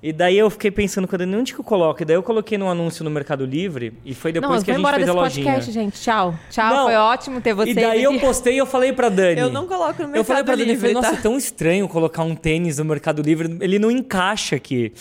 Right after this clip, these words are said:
Speaker 1: Mas eu, eu só, eu separei eles depois que a gente fez a lojinha, porque inclusive eu fiz a lojinha junto com a Dani, dessa vez eu enjoei e mandei alguns tênis pra lá, mas esses eu vi que eu tinha depois só, porque eu tenho muitos.
Speaker 2: Só enjoou depois.
Speaker 1: Só enjoei depois. Então agora eles tão esperando ali, quem sabe eu,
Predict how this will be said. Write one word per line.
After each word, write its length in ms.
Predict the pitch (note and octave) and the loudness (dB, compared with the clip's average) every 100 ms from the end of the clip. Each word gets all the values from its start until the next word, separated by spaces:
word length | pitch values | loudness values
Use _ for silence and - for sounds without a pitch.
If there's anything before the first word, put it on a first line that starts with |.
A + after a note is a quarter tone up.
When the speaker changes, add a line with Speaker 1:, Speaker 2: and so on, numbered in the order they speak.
| - - - | -18 -18 -14
Speaker 1:
Mas 220 | C3+ D#3 E3 | -2 0 2
eu, 180 | G#3 G#3+ | 2 4
eu 140 | F3+ | 2
só, 220 | - G#3 | 2 2
eu 100 | G3+ | 2
separei 340 | E3+ F#3+ F#3 F#3 | 0 0 2 2
eles 160 | G3+ | 2
depois 280 | G3 G3 F#3+ | 0 0 0
que 60 | G#3 | 0
a 40 | |
gente 80 | G3 | 0
fez 160 | G3+ F3+ | 0 0
a 100 | F#3+ | 0
lojinha, 340 | G3+ F#3 D#3 | 0 0 -2
porque 240 | C#3 C3+ | -4 -6
inclusive 440 | D3 C#3 C3+ C3+ D3 | -6 -2 -2 0 0
eu 60 | E3+ | -2
fiz 200 | - E3 | -2 -2
a 60 | |
lojinha 400 | F3+ G3 D#3 E3+ | 0 -2 -2 -4
junto 200 | D#3 D#3+ | -4 -6
com 80 | - | -4
a 40 | |
Dani, 200 | G3 E3+ | 0 0
dessa 200 | F3 E3+ | 0 -4
vez 160 | D#3+ D#3 | -2 -2
eu 60 | E3 | -2
enjoei 420 | D3 C3+ C#3+ F3 | 2 4 4 2
e 40 | |
mandei 240 | E3+ E3 D#3+ | 0 2 2
alguns 300 | D#3 E3+ - | 2 -2 -2
tênis 260 | E3+ F3 | -2 -2
pra 160 | - F#3+ | 0 2
lá, 240 | D#3 D#3+ - - - | 2 0 -2 -20 -6
mas 220 | D3+ D#3+ | 0 2
esses 300 | D#3 E3 F3+ | 2 0 -2
eu 220 | F3 F#3+ F3 | 2 2 2
vi 180 | D#3 | -2
que 100 | F#3+ | -4
eu 40 | G3+ | -6
tinha 160 | - | -4
depois 440 | G3 G3+ E3 C3+ B2+ | -4 -2 0 -2 -2
só, 240 | - A2 - | -8 -10 -12
porque 200 | - - | -14 -4
eu 340 | C3+ C3+ C3+ C3+ | 0 0 -2 -2
tenho 180 | D3 | -2
muitos. 160 | D3+ B2 | 0 2
Speaker 2:
Só 100 | B3 | 0
enjoou 300 | B3 A3+ A3+ | 2 2 4
depois. 400 | A#3+ A#3+ F#3 D#3+ | 2 0 -2 0
Speaker 1:
Só 140 | - | 0
enjoei 240 | F#3+ F3 F#3+ | 2 4 2
depois. 600 | G3+ G#3 E3 B2 A#2+ - | 2 2 2 4 0 -2
Então 320 | D#3+ D#3+ G3+ | -4 0 0
agora 220 | G#3+ G#3+ | 2 0
eles 140 | A#3 A3+ | 0 0
tão 120 | A3+ | 0
esperando 480 | A3 B3 G#3+ G#3+ G3+ | 0 2 2 4 4
ali, 180 | F3+ F#3 | 4 2
quem 140 | F#3+ | 0
sabe 240 | - F#3+ G#3 | 0 0 2
eu, 220 | G#3+ | 0